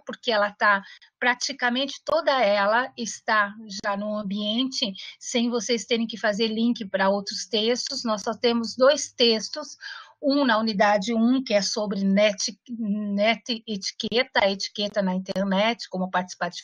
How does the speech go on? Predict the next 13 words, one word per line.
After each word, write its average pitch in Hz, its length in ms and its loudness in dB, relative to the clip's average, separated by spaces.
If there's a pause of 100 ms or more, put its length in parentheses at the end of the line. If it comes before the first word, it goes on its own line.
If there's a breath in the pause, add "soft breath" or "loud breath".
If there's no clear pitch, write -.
(100)
fóruns, 190 440 4
como 180 200 -8
participar 190 380 -4
de 190 80 -2
webconferências, 196 1000 -2 (420 loud breath)
essas 208 320 -2
questões 226 480 0
todas 214 420 0
que - 140 -6
envolvem 202 460 4
a - 20 -4
etiqueta 202 500 -2
também 196 440 0